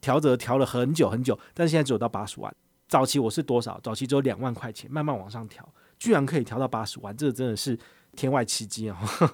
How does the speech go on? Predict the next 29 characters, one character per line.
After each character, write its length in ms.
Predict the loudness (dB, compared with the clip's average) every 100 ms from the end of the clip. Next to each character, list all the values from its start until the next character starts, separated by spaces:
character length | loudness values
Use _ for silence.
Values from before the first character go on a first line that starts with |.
| 0 -10
<laughs> 560 | -12 -10 -10 -14 -6 6
因 80 |
为 80 | 8
两 160 | 8 6
万 100 | 6
块 160 | 8
要 80 | 6
往 140 | 6 2
上 160 | 0
调， 140 | 0 0
到 100 | 0
底 100 | 0
怎 100 | -6
么 60 |
调 160 | -8 -8
才 120 | -8
可 100 | -8
以 20 |
调 140 | -6 -6
到 80 |
八 220 | -6 -6 -6
十 120 | -12
万？ 140 | -14 -14
你 140 | -16 -16 _ _
增 220 | 0 2
长 180 | 2 0
了 100 | -2
就 120 | -2
是 320 | 0 0 -2